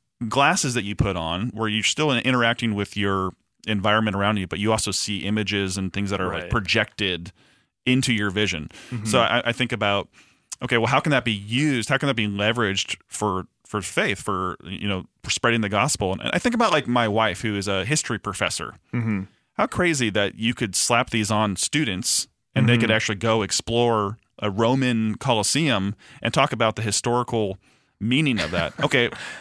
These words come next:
Speaker 2: That's
Speaker 1: now,
Speaker 2: pretty
Speaker 1: like,
Speaker 2: unbelievable.
Speaker 1: instead of having to fly across the world to go to Israel to experience it in person, which I, I'm not saying is a bad thing, but
Speaker 2: Sure.
Speaker 1: it's financially, if
Speaker 2: But
Speaker 1: that's
Speaker 2: it's,
Speaker 1: not
Speaker 2: it's not nearly as accessible as,
Speaker 1: not accessible to
Speaker 2: you know,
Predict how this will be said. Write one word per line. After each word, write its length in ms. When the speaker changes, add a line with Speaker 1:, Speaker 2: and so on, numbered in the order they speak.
Speaker 2:
That's 140
Speaker 1:
now, 60
Speaker 2:
pretty 120
Speaker 1:
like, 160
Speaker 2:
unbelievable. 240
Speaker 1:
instead 240
of 80
having 260
to 60
fly 380
across 480
the 160
world 500
to 80
go 140
to 100
Israel 420
to 140
experience 560
it 80
in 80
person, 400
which 260
I, 100
I'm 100
not 180
saying 220
is 100
a 60
bad 260
thing, 220
but 100
Speaker 2:
Sure. 100
Speaker 1:
it's 120
financially, 520
if 80
Speaker 2:
But 80
Speaker 1:
that's 120
Speaker 2:
it's, 40
Speaker 1:
not 220
Speaker 2:
it's 240
not 220
nearly 340
as 80
accessible 580
as, 360
Speaker 1:
not 100
accessible 480
to 120
Speaker 2:
you 80
know, 180